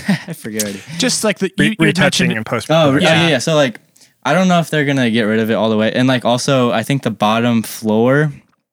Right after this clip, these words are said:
Speaker 1: um, is not L E D panel, so that's a little bit, some, like, they have to
Speaker 3: The
Speaker 1: be
Speaker 3: ground
Speaker 1: careful.
Speaker 3: and ceiling.
Speaker 1: Yeah, so, like, the, the ceiling actually is L E D.
Speaker 2: Well, you know the
Speaker 1: L-,
Speaker 2: ground
Speaker 1: less
Speaker 2: is coming. It'll be, they'll
Speaker 1: Yeah, the
Speaker 2: have
Speaker 1: ground
Speaker 2: that.
Speaker 1: is definitely coming.
Speaker 2: Yeah.
Speaker 1: Yeah, so that's the one thing that I gotta fix. So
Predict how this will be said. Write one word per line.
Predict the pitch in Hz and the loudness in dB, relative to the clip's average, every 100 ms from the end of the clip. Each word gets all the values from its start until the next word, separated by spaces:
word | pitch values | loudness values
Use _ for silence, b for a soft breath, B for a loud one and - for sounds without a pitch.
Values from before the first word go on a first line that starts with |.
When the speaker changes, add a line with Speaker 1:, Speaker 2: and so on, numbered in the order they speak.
| _ _ _ _ - | _ _ _ _ -6
Speaker 1:
um, | 113 110 104 | -2 0 0
is | 101 104 | 0 0
not | 110 107 123 131 - - | 2 2 0 -2 -8 -4
L | 113 | -2
E | 110 | 0
D | 107 | 0
panel, | 113 123 127 | 0 0 0
so | 123 113 | -2 -2
that's | 101 104 | -2 -2
a | 110 | -4
little | 107 | -4
bit, | 104 107 - _ - | -2 -2 -4 _ -12
some, | - 113 | -6 -4
like, | 110 107 | -4 -2
they | 110 | -2
have | 113 - | -2 -4
to | |
Speaker 3:
The | 131 | -2
Speaker 1:
be | |
Speaker 3:
ground | 143 127 | 0 0
Speaker 1:
careful. | 123 110 | 0 -2
Speaker 3:
and | 107 | -2
ceiling. | 127 120 113 113 110 | -2 -2 -4 -6 -4
Speaker 1:
Yeah, | 131 131 117 107 | 0 0 0 -2
so, | - 120 | -2 -2
like, | 113 104 - _ - | -2 -4 -10 _ -4
the, | 123 | -2
the | 127 127 | -2 -6
ceiling | 160 139 110 | -6 -4 -4
actually | 107 - 101 98 - | -6 -8 -10 -10 -12
is | 104 101 | -8 -8
L | 95 92 | -6 -8
E | |
D. | 92 95 - _ - | -10 -12 -14 _ -4
Speaker 2:
Well, | 175 | -2
you | 226 | 0
know | 285 | 0
the | 170 | 0
Speaker 1:
L-, | |
Speaker 2:
ground | 160 165 190 | -2 0 0
Speaker 1:
less | 135 - | -2 -4
Speaker 2:
is | |
coming. | - 160 165 117 123 - _ _ - | -4 -4 -4 -6 -10 -14 _ _ -4
It'll | 202 | -4
be, | 175 156 - | -4 -8 -6
they'll | 151 139 | -2 0
Speaker 1:
Yeah, | 123 | 2
the | |
Speaker 2:
have | 131 | 2
Speaker 1:
ground | 165 180 | 2 2
Speaker 2:
that. | 131 | 2
Speaker 1:
is | |
definitely | 113 107 104 | 0 -2 -4
coming. | 107 101 98 104 | -4 -2 -4 -2
Speaker 2:
Yeah. | 110 107 | -2 -2
Speaker 1:
Yeah, | 101 | -4
so | - 139 127 | -2 0 2
that's | 120 143 139 | 2 0 0
the | |
one | 156 139 | 0 0
thing | 131 | 0
that | 120 | 0
I | 110 | 0
gotta | 107 | -2
fix. | - 117 107 - | -2 -2 -2 -6
So | 110 107 | -4 -4